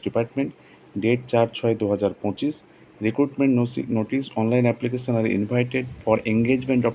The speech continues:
twenty-six contractual data entry operator on purely temporary basis for period of one year। Online application can for one district only। All, one applicant can apply for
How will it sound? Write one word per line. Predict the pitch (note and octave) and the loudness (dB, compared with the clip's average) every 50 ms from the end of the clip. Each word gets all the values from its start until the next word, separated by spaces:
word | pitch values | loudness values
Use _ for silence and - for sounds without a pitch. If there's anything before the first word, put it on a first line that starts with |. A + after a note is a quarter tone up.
| - - | -2 0
twenty-six | A2+ A2 A2 G#2 G2 G#2+ G2+ - - - C#3+ B2 - - - - - - - - - - - - - - | 2 2 2 0 0 -4 -6 -4 -4 -2 -2 -2 -4 -8 -16 -18 -20 -20 -20 -20 -20 -20 -20 -10 -2 2
contractual | B2 B2 B2 B2 D3 C#3 - - - C#3 B2+ A#2+ | 2 2 2 2 0 -2 -2 -2 -4 -2 0 2
data | A#2 A2+ - B2 A#2 | 0 2 2 0 0
entry | A2 - A#2 G#2+ | 0 0 0 0
operator | G2+ - - B2 A#2+ B2 - B2 | 0 0 0 -2 -2 0 0 -2
on | A#2+ B2 B2 | -2 -2 -2
purely | A#2 A#2 A#2+ B2 B2 A#2+ B2+ A#2+ B2+ | 0 2 4 4 4 2 2 0 0
temporary | A#2 G#2 G2+ - A2 A2+ A2+ A#2 A2 A#2 | -2 -2 0 0 2 2 2 2 2 0
basis | A2+ - - D3 D3 - - - - - - - - - - - | -2 -4 -6 -8 -8 -10 -16 -20 -20 -20 -20 -20 -20 -20 -8 -4
for | - G#2 G2+ - - | -2 -2 -2 -2 -2
period | A#2 A#2+ B2+ B2+ C3 C3 B2 A#2+ | 0 2 4 4 4 4 4 2
of | B2 C3 - - - - F#2+ G2 | 2 2 -2 -6 -4 -2 -2 0
one | G2+ G2+ G2 | 0 0 0
year। | G#2 B2 C3+ B2+ - - - - - - - - - - - - - - - - - - - - - - C3 C3 | 0 0 -2 -4 -8 -20 -20 -20 -20 -20 -20 -20 -20 -20 -20 -20 -20 -20 -20 -20 -20 -20 -20 -20 -8 -2 2 4
Online | C3+ C#3 D3 D3+ D3+ C#3+ A2+ - | 4 6 6 6 4 4 2 0
application | - - A#2+ A2+ B2 B2 - C3+ C#3+ C#3+ - - | 0 -2 -2 -2 0 -2 -2 -2 -4 -4 -4 -2
can | - G#2+ A2+ C3+ - C3+ - - - | 0 0 0 0 -2 -4 -8 -10 -4
for | - A#2 A2+ - - - G#2+ | 0 0 0 0 0 0 2
one | A#2 B2 B2 A#2 G#2+ | 2 2 2 0 -2
district | G2 - - - A#2+ A#2 A2 G2+ | -4 -6 -6 -6 -6 -4 -4 -4
only। | F#2 F#2+ - - G2+ | -4 -4 -4 -4 -2
All, | A2 A2 A#2+ B2+ C3 B2+ - - A2+ A2 B2 | -2 0 0 -2 -4 -6 -10 -8 -4 -2 0
one | C#3 D3 D3 C#3 | 2 2 2 0
applicant | C#3 - - D3 C#3 - D#3 D3+ D#3 - - - A2+ | 0 -2 -6 -4 -4 -4 -4 -4 -6 -8 -8 -4 -2
can | A2 A2+ C3 C#3+ - - - | 0 0 0 0 -2 -4 -8
apply | - - - - B2 B2+ B2 - | -8 -6 -2 0 0 0 0 0
for | C#3 | -2